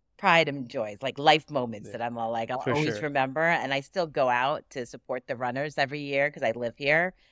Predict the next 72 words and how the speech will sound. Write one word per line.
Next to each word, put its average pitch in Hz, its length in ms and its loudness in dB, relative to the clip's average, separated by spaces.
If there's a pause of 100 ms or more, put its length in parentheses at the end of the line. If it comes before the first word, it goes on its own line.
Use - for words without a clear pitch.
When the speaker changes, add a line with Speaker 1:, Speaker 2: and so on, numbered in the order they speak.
Speaker 1:
and 123 80 -4
we 143 100 2
could 139 120 -4
just 127 160 -2
Speaker 2:
Yeah. - 20 -8
Speaker 1:
walk 120 240 0
down 120 160 2
the 123 60 -8
street 123 300 -6
and 120 100 -4
support 120 400 -8
them. 180 280 0
And, 120 220 -4 (340)
you 131 100 -2
know, 127 160 6
I 127 120 4
think 123 220 -4
that 117 180 2
it 117 120 -4
takes - 340 -6
a, 139 160 -8
a 143 100 -2
little 233 200 2
bit 226 160 4
of - 80 -12
something 180 320 0
extra 135 340 -2
to 110 100 -10
do 113 160 -10
something 101 340 -10
like 101 200 -12
that. 107 180 -8
And 117 120 -8
training 160 400 -2
Speaker 2:
Yeah, - 20 -8
Speaker 1:
is 110 160 -12
Speaker 2:
totally. 135 280 2
Speaker 1:
no 151 200 -6
joke. 131 640 -2
<laughs> - 0 - (160)
Speaker 2:
No 117 240 2
joke. 98 340 -6 (240)
No, 110 500 -2
no 110 240 -2
joke 104 380 -4
for 117 160 -8
sure. 110 280 -4
Speaker 1:
It - 40 0
took, 349 120 4
like, 269 160 6
two 135 100 -4
Speaker 2:
Yeah, 127 160 6
Speaker 1:
years 294 260 4
Speaker 2:
I, 131 100 0
Speaker 1:
to 143 100 4
Speaker 2:
I 262 60 2
Speaker 1:
train 262 100 -4
for 165 100 -2
that, 117 340 -2
right? 151 280 0
Yeah. 165 200 -2
Speaker 2:
Oh, 143 220 4
wow. 101 520 2
Speaker 1:
Well, 196 120 6
for 214 120 4
me, 208 180 4
I 185 80 8
Speaker 2:
For, - 20 4
Speaker 1:
had 180 180 2
Speaker 2:
yeah. 113 120 4
Speaker 1:
to 104 60 -2
qualify, 131 580 0